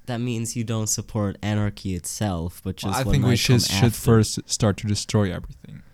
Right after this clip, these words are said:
Speaker 1: Yeah, no. <laughs> I think you can reform stuff without destroying it first.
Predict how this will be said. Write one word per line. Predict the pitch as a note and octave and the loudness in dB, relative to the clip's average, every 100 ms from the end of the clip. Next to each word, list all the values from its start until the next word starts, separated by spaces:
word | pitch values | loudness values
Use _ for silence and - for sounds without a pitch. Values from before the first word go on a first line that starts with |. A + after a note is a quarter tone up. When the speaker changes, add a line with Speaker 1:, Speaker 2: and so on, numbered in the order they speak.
| - - - | -20 -20 -20
Speaker 1:
Yeah, | - A2 G2 F2 | -8 -4 -2 -4
no. | F#2 - - - - - - - - - - - - | -8 0 2 4 2 -2 -12 -12 -10 -10 -12 -18 -16
<laughs> | - - B2+ - | -16 -14 -16 0
I | A#2 | 2
think | B2 - B2 A#2 | 2 2 2 2
you | A2+ | 0
can | - A2+ G#2+ | 2 -2 0
reform | G#2+ A2+ - A2 G#2+ G#2 G#2+ | 0 0 -2 0 2 2 0
stuff | - - G2 F#2 - - G2+ | -4 -6 -6 -6 -10 -14 -8
without | G#2 F#2+ G#2 G2 F#2 - | -6 -4 -4 -4 -4 -6
destroying | G2 - - F#2 F2 E2 | -8 -8 -10 -8 -6 -6
it | D#2 - | -10 -12
first. | - D2+ - - | -12 -12 -12 -18